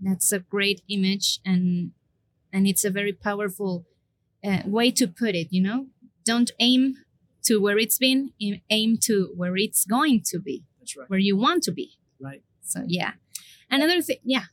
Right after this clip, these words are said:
Speaker 1: Sorry.
Speaker 2: Well, I, and Ilse, I was just gonna say, one of the great questions that we got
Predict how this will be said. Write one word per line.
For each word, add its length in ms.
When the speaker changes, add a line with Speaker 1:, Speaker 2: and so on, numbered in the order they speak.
Speaker 1:
Sorry. 200
Speaker 2:
Well, 80
I, 260
and 120
Ilse, 220
I 100
was 160
just 180
gonna 160
say, 200
one 160
of 60
the 80
great 320
questions 600
that 120
we 160
got 300